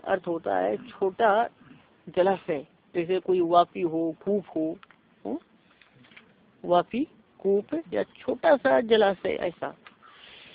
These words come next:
उदपाने यावान अर्था, छोटे से जलाशय में,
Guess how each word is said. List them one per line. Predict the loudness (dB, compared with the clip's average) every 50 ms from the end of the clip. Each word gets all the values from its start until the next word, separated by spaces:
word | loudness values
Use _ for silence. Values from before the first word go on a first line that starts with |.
| -20 -20 -20 -20 -20 -20 _ _ -20 -20 -20 -20 _ _ 2
उदपाने | 2 4 4 4 4 6 6 6 6 8 8
यावान | 8 8 6 6 4 4 4 4 4
अर्था, | 4 2 2 0 2 6 6 8 6 6
छोटे | 2 -2 -10 -4 0 0 0 0 0 0 0 0
से | 4 6 6 6 6
जलाशय | 6 4 6 6 4 4 2 -2 -2 0
में, | 2 2 2 0 0